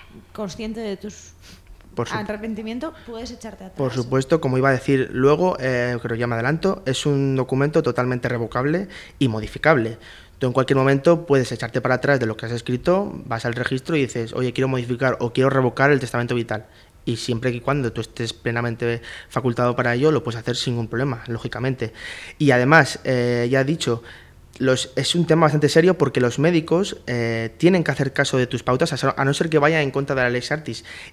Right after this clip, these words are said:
Speaker 2: Y si quieren, o sea, o piensan que va en contra de la lex artis, deben motivar el por qué no se está cumpliendo las voluntades previas. Es decir, no vale con que el médico venga y diga, "Bueno, es que esto que pone aquí,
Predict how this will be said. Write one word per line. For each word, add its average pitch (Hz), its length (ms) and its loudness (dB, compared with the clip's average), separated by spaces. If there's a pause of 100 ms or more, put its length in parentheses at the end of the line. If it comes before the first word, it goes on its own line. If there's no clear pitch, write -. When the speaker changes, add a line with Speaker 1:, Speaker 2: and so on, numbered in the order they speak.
Speaker 2:
Y 156 100 8
si - 240 -2
quieren, 165 640 2
o 127 120 -4
sea, 120 140 4
o 123 120 0
piensan 156 340 0
que 120 80 -2
va 123 80 2
en 147 60 -2
contra 160 180 0
de 147 60 4
la 139 80 4
lex 127 260 -2
artis, 156 360 -6
deben 170 200 6
motivar 143 640 2
el 127 160 0
por 123 240 -2
qué 170 100 0
no 165 80 4
se 139 60 -2
está 139 160 -2
cumpliendo 139 320 0
las 135 100 2
voluntades 120 420 0
previas. 120 440 0 (240)
Es 135 80 4
decir, 143 240 4
no 139 100 2
vale 151 160 6
con 147 120 2
que 147 80 2
el 143 60 2
médico 131 680 2
venga 127 560 -2
y 127 60 0
diga, 120 240 -2 (320)
"Bueno, 117 180 -2
es 117 100 -8
que 139 60 -2
esto 131 180 -4
que 127 120 -2
pone 131 180 0
aquí, 139 360 0